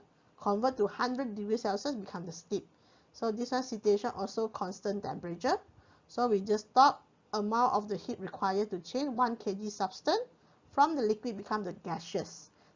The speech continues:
Then you must say without changes temperature. Okay, now we're going to see the latent heat. Fusion is this one for the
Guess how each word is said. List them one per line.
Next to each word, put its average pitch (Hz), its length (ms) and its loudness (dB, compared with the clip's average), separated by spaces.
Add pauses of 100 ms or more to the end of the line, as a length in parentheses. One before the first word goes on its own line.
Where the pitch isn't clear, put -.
Then 190 160 -4
you 185 60 -2
must 170 200 -8
say 302 140 2 (360)
without 196 460 2
changes 180 560 -6 (100)
temperature. - 560 -8 (760)
Okay, 180 180 -6
now 202 180 2
we're 226 100 4
going 226 160 2
to - 60 -4
see 214 280 -4
the 175 440 -4
latent 196 380 0
heat. 302 220 -2 (420)
Fusion 226 520 4
is 180 180 -4
this 202 260 -6
one 170 180 -6 (960)
for 202 220 2
the 196 280 0